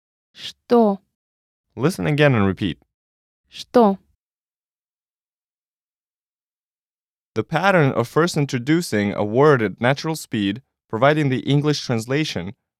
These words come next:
Speaker 2: breaking it down by syllable, and then giving it once more at natural speed will be repeated throughout the series. Try to speak aloud as often as possible. The next word in the question is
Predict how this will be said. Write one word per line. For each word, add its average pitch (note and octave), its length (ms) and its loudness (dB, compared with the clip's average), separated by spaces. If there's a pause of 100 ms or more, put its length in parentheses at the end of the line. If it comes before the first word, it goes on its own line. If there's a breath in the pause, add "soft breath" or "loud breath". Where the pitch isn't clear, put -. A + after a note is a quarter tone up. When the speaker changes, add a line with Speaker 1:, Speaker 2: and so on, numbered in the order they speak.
(120)
Speaker 2:
breaking E3 380 0
it C3+ 140 0
down D3 260 2
by A#2 120 2
syllable, A2 600 -6 (380)
and A#2 160 -2
then C#3 180 4
giving D3 300 -2
it E3 120 -2
once C3+ 400 -2
more C3+ 340 2
at - 160 -6
natural C#3+ 400 0
speed A#2+ 420 -2
will G2 140 0
be F#2+ 140 -4
repeated D#3+ 500 -2
throughout A#2 340 0
the A#2+ 60 -10
series. G#2 600 -6 (680)
Try F3+ 220 -4
to F#3+ 100 -4
speak F3+ 300 -6
aloud B2+ 520 2 (120)
as G#2 120 -8
often C#3 320 0
as B2+ 140 -2
possible. A#2 560 -4 (1000)
The G#2 100 -6
next C#3+ 240 0
word D3+ 220 4
in A2+ 80 0
the G2 80 0
question F2+ 400 -2
is F#2+ 280 -8